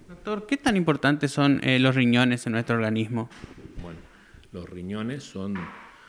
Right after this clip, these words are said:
Speaker 2: órganos de gran nobleza,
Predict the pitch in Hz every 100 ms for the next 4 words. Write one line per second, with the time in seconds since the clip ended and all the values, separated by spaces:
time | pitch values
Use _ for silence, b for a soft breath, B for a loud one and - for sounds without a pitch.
0 | B - - 95 104 98 98 95 - 82
1 | 85 82 82 80 85 101 104 95 110 104
2 | 104 131